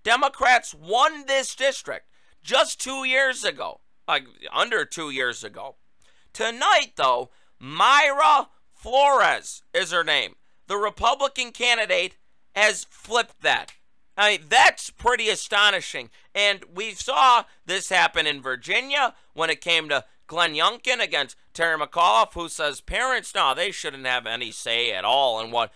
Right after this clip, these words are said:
kids are learning in their, in schools." That probably wasn't the best statement to make. Terry McAuliffe is out, Glenn Youngkin is in. We saw almost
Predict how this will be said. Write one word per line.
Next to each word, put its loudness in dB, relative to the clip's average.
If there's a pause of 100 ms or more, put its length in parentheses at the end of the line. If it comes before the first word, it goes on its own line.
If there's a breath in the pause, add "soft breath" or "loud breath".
(180 soft breath)
kids -6
are -4
learning -4
in -4
their, -10 (120)
in -8
schools." -8 (440)
That -6
probably 2
wasn't 0
the -16
best -2
statement -4
to -16
make. 2 (300)
Terry 0
McAuliffe 0
is -16
out, 2
Glenn -6
Youngkin -4 (220 soft breath)
is -6
in. 0 (840)
We -8
saw 2 (280 soft breath)
almost 2